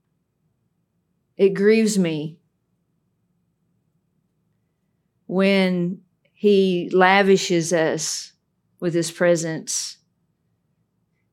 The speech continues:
and we don't steward it well. It's hard to steward his presence, granted, but it is part of the mandate on my life,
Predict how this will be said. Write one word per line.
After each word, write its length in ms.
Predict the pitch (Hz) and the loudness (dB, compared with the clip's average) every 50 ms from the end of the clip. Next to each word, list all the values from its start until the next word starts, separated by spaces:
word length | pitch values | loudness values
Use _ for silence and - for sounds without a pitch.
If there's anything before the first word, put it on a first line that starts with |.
| _ - | _ -8
and 180 | 175 175 175 | -6 -6 -4
we 100 | 175 180 | -2 -2
don't 220 | 165 202 202 196 190 | 0 0 0 -2 -2
steward 380 | - - - 180 170 165 156 | -4 -6 -4 -4 -4 -2 -4
it 120 | 160 - - | -4 -4 -4
well. 400 | 165 165 151 147 135 - 175 - _ _ _ _ | -4 -6 -6 -8 -10 -12 -16 -18 _ _ _ _
It's 180 | - 214 214 - | -2 -2 -2 0
hard 260 | - 226 240 240 208 | 2 2 2 2 2
to 60 | 214 202 | 0 -2
steward 460 | - - - 196 180 165 160 156 151 | -4 -4 -4 -4 -2 -2 -4 -4 -6
his 160 | 175 160 - | -8 -12 -10
presence, 760 | - - 160 147 143 - - - - - - - - - - _ _ _ _ _ _ _ _ _ _ - | -8 -6 -6 -6 -6 -8 -12 -14 -14 -14 -14 -16 -16 -18 -20 _ _ _ _ _ _ _ _ _ _ -16
granted, 600 | - 170 160 160 165 156 - 165 156 - - - - _ _ _ _ _ _ _ _ _ _ _ _ _ _ _ _ _ _ _ - | -10 -10 -8 -8 -8 -6 -4 -4 -4 -4 -6 -16 -20 _ _ _ _ _ _ _ _ _ _ _ _ _ _ _ _ _ _ _ 2
but 180 | 190 208 214 | 4 6 8
it 240 | 214 214 208 214 214 | 8 8 8 6 4
is 840 | - 208 226 233 226 226 226 220 214 214 202 196 - - - - - _ _ _ _ _ _ _ _ _ _ _ _ _ - - - _ _ | 4 6 6 6 6 4 2 2 2 2 0 -2 -4 -6 -6 -8 -12 _ _ _ _ _ _ _ _ _ _ _ _ _ -20 -20 -20 _ _
part 220 | - 214 214 208 | 2 4 4 4
of 60 | 202 196 | 4 4
the 60 | 196 | 2
mandate 560 | 190 185 180 185 190 190 185 185 165 160 165 | 2 2 2 2 0 2 2 4 2 2 2
on 480 | 160 156 156 160 156 160 160 160 156 156 _ _ _ _ _ _ _ _ | 0 -2 -2 -4 -4 -6 -6 -8 -10 -10 _ _ _ _ _ _ _ _
my 240 | - 175 170 170 170 | -8 -6 -4 -2 -2
life, 680 | 165 170 165 160 156 151 151 156 - - - - - | 0 2 2 2 0 0 -4 -6 -8 -12 -18 -20 -20